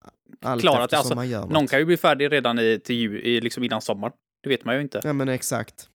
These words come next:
Speaker 2: Men jag, jag är väldigt imponerad över vissa folks... Så här, jag tycker om, eh, Marcus här, han har ju att han ska spela färdigt, eh, The Witcher tre D L C, och det tror jag så här,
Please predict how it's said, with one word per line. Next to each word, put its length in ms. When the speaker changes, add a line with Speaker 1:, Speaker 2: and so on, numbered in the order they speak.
Speaker 2:
Men 120
jag, 200
jag 100
är 60
väldigt 220
imponerad 560
över 160
vissa 260
folks... 600
Så 120
här, 80
jag 160
tycker 200
om, 240
eh, 300
Marcus 460
här, 100
han 140
har 120
ju 60
att 80
han 120
ska 100
spela 220
färdigt, 440
eh, 120
The 80
Witcher 220
tre 240
D 120
L 80
C, 240
och 60
det 80
tror 200
jag 100
så 80
här, 180